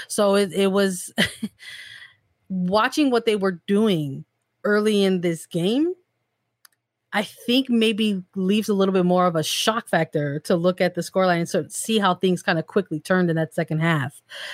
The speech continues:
uh, you know, for, for Ola Reign. And now Gotham is just kinda like, "Ugh, like, okay, this is happening." When, I don't think this, there was a,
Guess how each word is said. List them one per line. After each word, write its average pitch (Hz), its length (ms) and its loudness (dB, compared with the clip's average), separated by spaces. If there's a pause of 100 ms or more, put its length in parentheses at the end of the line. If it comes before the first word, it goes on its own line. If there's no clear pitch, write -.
(160)
uh, 156 480 0
you 180 120 -2
know, 160 140 0
for, 165 360 0
for 165 180 -2
Ola 165 240 2
Reign. 185 240 0
And 151 120 -2
now 160 180 0
Gotham 170 460 -2
is 160 160 -2
just 165 240 -2
kinda 160 200 0
like, 151 240 -2 (200)
"Ugh, 147 460 -4
like, 156 180 -6
okay, 170 280 0
this 165 220 -6
is - 80 -18
happening." 151 460 -2 (300)
When, 226 440 0 (280)
I 208 80 2
don't 330 220 0
think 254 180 -2
this, 247 240 -2
there 214 240 0
was 214 260 -2
a, 202 400 2